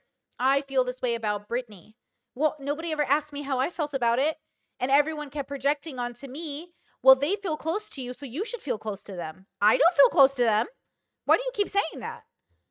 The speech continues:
Because that's what people perceive as a vulnerability and intimacy. When it's not. It's performative. If there's a camera, it's performative.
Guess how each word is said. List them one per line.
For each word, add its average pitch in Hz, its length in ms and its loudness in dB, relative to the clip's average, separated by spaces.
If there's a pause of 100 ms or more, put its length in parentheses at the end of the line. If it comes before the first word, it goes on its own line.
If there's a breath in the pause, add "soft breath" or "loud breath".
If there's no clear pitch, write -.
(720)
Because 320 280 -2
that's 277 280 6
what 277 140 2
people 269 260 -4
perceive 262 360 -4
as 269 120 0
a - 20 -4
vulnerability 269 600 2
and 294 100 -10
intimacy. 233 640 -12 (2250)
When 330 200 -2
it's 381 180 -8
not. 294 600 -4 (540)
It's - 160 -6
performative. 349 840 -2
If 247 120 -6
there's 302 180 -4
a 427 80 -2
camera, 254 640 -2
it's 262 240 2
performative. 339 760 2